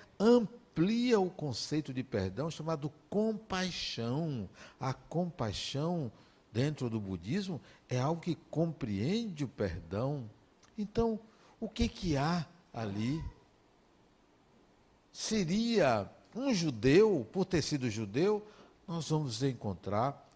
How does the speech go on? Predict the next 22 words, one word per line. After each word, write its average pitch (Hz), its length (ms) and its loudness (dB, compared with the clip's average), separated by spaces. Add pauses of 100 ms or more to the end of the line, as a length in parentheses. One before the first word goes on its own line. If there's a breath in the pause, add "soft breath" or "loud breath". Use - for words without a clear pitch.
(160)
muitos 214 1000 0
judeus 120 880 -2 (500 soft breath)
que 208 140 -2
trouxeram 170 720 2 (340 soft breath)
revelações 160 1000 2 (320 soft breath)
impressionantes 190 1160 -4
para 214 160 -6
a - 20 -2
humanidade, 175 880 2 (220)
para 196 200 -6
a 220 40 -2
humanidade. 170 1000 0 (960)
Seria 202 360 2
pelo 180 240 0
fato 156 300 -2
de 123 160 -6
ser 180 440 -4
judeu? 120 720 -4 (1400)
Jesus 117 600 0
era 131 140 0
um 117 100 -6
judeu? 104 560 -4